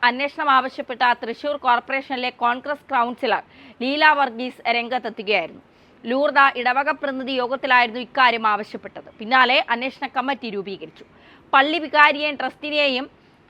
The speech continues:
കൈക്കമാരെയും ചേർത്തായിരുന്നു കമ്മിറ്റി രൂപീകരിച്ചത്. ഈ കമ്മിറ്റി കിരീടത്തിലെ സ്വർണത്തിന്റെ അളവ് ശാസ്ത്രീയമായി പരിശോധിക്കും. എന്തായാലും അന്തം കമ്മികൾക്ക് കൃത്യമായ മറുപടി തന്നെയാണ് സുരേഷ് ഗോപി ഈ ലൂർദ് പള്ളി വിവാദവുമായി ബന്ധപ്പെട്ട വിഷയത്തിൽ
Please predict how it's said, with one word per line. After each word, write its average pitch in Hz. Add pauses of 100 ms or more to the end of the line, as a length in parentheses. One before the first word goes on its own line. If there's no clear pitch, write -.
(920)
കൈക്കമാരെയും 320
ചേർത്തായിരുന്നു 269 (100)
കമ്മിറ്റി 240
രൂപീകരിച്ചത്. 214 (120)
ഈ 240
കമ്മിറ്റി 269
കിരീടത്തിലെ 285
സ്വർണത്തിന്റെ 277
അളവ് 247
ശാസ്ത്രീയമായി 254 (120)
പരിശോധിക്കും. 208 (460)
എന്തായാലും 320 (680)
അന്തം 311
കമ്മികൾക്ക് 277 (320)
കൃത്യമായ 285
മറുപടി 247
തന്നെയാണ് 247
സുരേഷ് 233
ഗോപി 240 (260)
ഈ 254 (140)
ലൂർദ് 269
പള്ളി 247
വിവാദവുമായി 240
ബന്ധപ്പെട്ട 226
വിഷയത്തിൽ 220